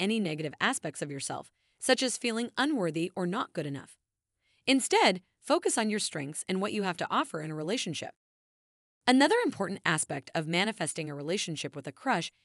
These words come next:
is to be open to the possibility of other relationships. It is important to remember that the universe may have other plans for you and that there may be someone better suited for you out there.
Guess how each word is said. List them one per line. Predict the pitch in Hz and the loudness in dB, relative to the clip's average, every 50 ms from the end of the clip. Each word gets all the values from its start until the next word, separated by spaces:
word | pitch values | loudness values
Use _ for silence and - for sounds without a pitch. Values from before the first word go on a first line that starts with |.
| _ _ - | _ _ -2
is | - 247 - | -2 -2 0
to | - 233 | 0 -2
be | 247 226 - - | -2 -2 0 2
open | 294 339 - 370 285 | 0 2 0 -2 -4
to | 220 190 | -4 -4
the | 170 | -6
possibility | 156 - 180 170 - - 156 156 202 208 180 156 151 156 - | -4 -2 -2 -2 -2 -2 -2 -2 0 0 0 0 -2 -4 -4
of | - 156 - | -6 -6 -4
other | - 160 160 156 | -4 -4 -2 -2
relationships. | 165 175 240 277 269 233 165 - - - - - - - _ _ _ _ _ _ _ _ _ _ _ _ _ _ _ _ _ - | -2 -2 -2 -2 -2 -2 -6 -6 -6 -8 -8 -10 -12 -12 _ _ _ _ _ _ _ _ _ _ _ _ _ _ _ _ _ 2
It | 269 277 | 4 4
is | 294 311 277 | 4 2 2
important | 466 466 - - 175 135 160 170 - | 0 -2 -2 -4 -4 -4 -4 -4 -4
to | 175 | -2
remember | 170 165 165 175 202 214 185 156 | -4 -2 -2 -2 -2 -2 -2 -2
that | 147 156 - - | -4 -4 -6 -6
the | 156 | -4
universe | 160 196 254 294 247 165 151 151 - - | -2 0 0 0 0 0 -4 -6 -6 -4
may | - 185 202 247 | -2 0 0 2
have | 262 202 185 - - | 0 -2 -2 -2 -4
other | 202 214 233 | -2 -2 -2
plans | 190 - - 170 156 147 - | -4 -4 -6 -6 -6 -6 -8
for | - 156 147 | -6 -8 -8
you | 143 185 240 262 208 175 - _ _ _ _ - | -6 -4 -6 -6 -6 -8 -10 _ _ _ _ 0
and | 233 254 | 2 2
that | 262 254 - | 2 2 2
there | 247 240 | 2 2
may | 254 302 392 | 2 2 2
be | - 370 262 | 2 2 2
someone | - - 185 175 170 165 165 | 2 0 0 0 0 -2 -2
better | 147 165 156 151 147 | -2 -2 -4 -4 -4
suited | - - 285 339 247 175 | -4 -2 -2 0 -2 -2
for | - - 165 | -4 -6 -6
you | 156 160 175 | -4 -4 -4
out | 214 262 - | -4 -6 -6
there. | - 143 - - - | -8 -10 -10 -12 -16